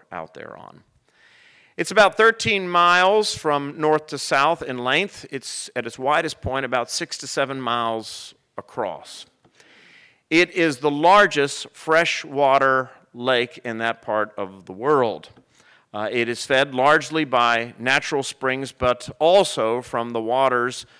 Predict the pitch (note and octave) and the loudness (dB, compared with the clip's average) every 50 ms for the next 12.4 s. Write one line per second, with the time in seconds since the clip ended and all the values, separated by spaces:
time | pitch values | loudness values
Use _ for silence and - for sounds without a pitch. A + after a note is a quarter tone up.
0 | _ _ _ A#2 A2+ - - - B2+ B2 A#2 A#2 A2+ A2+ A2+ A2+ - - A#2 A2 | _ _ _ -12 -12 -8 -6 -4 -4 -4 -2 -2 -2 -2 -2 -4 -8 -10 -10 -8
1 | G#2+ A2 G#2+ G#2+ G#2 G2+ - - - F3+ E3+ D3 B2+ G2+ F#2+ - - - G#2+ A2+ | -6 -4 -4 -4 -6 -8 -10 -2 0 0 2 2 0 -4 -6 -10 -14 -12 -10 -6
2 | B2 C#3 E3 E3 C#3+ A#2 - - - - - _ _ _ _ _ - - - - | -2 2 4 4 4 2 0 -4 -10 -20 -20 _ _ _ _ _ -20 -20 -12 -10
3 | B2+ A#2+ B2+ F3+ G3+ F#3+ D3+ B2+ A#2 A2+ G#2+ A#2 A#2 - B2 G#2+ A#2 A2+ G#2+ A#2+ | -10 -4 -2 -2 -2 -2 -2 -4 -4 -2 -2 -4 -6 -8 -8 -10 -10 -8 -6 -4
4 | A#2+ A#2 A2 A2+ A#2 B2 B2 B2+ A#2+ A2+ A2 F#2+ A#2 A#2+ A#2 A2 A2 A2+ G#2+ G#2+ | -4 -4 -4 -4 -4 -4 -4 -4 -6 -8 -10 -10 -8 -8 -8 -6 -8 -8 -8 -8
5 | A2+ A2 - - C3 B2+ B2+ B2+ A#2+ A2+ - - C3+ B2 A#2+ A2 A#2 G2+ A2 - | -10 -12 -8 -6 -4 -2 -2 -2 -4 -8 -10 -10 -10 -10 -10 -12 -16 -16 -14 -14
6 | - - G#2+ G#2 G2+ F#2 - _ _ _ _ _ _ _ _ - G#2+ G2+ G#2 G#2 | -12 -12 -12 -12 -12 -14 -16 _ _ _ _ _ _ _ _ -10 -10 -10 -6 -6
7 | G#2+ G#2 G2+ G2 G2 F#2 E2+ C#2 B1+ C2+ _ _ _ _ _ _ _ _ _ _ | -4 -4 -4 -6 -8 -10 -12 -14 -16 -18 _ _ _ _ _ _ _ _ _ _
8 | _ _ _ _ _ - - _ - E3 - - F3+ F3 - G#3 B3 B3+ C4 C4+ | _ _ _ _ _ -20 -14 _ -8 -6 -4 -4 -4 -2 2 2 4 4 4 2
9 | - - - F3+ E3 C#3+ C#3 D3 E3 D#3+ - - - - E3 D#3 D3+ D3+ D3 D3+ | 0 -2 -4 -2 0 0 0 0 -2 -4 -4 -6 -6 -6 -6 -6 -6 -6 -4 -2
10 | D#3 D3+ D3 D3 - - D#3 D3 D3+ D3 B2+ C#3 C#3+ - - - - G3+ F3+ E3 | 0 0 0 0 -2 -4 -6 -6 -6 -8 -8 -8 -8 -8 -6 -6 -6 -6 -6 -6
11 | E3 E3 C#3 C#3+ D3 D3 C#3+ - - D#3+ D#3+ E3 E3 _ - D3+ C#3 B2 A#2+ B2 | -8 -6 -4 -2 -2 -2 -4 -6 -6 -6 -6 -6 -6 _ -6 -4 -2 -2 -2 -4
12 | C3+ D#3 D3+ - - - - - | -4 -6 -8 -8 -8 -10 -12 -14